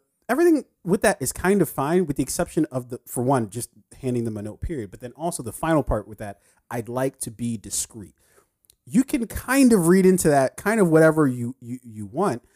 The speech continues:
Now, if your nerves are calm, you're being rational,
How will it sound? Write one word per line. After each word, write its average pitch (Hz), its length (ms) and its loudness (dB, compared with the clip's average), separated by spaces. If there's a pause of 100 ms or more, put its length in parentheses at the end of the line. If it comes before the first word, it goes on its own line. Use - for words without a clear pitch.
(120)
Now, 151 240 0
if 156 220 -4
your 143 320 2 (340)
nerves 131 380 0
are 107 100 -2
calm, 196 640 0
you're 120 160 -4
being 120 320 -2
rational, 202 580 -2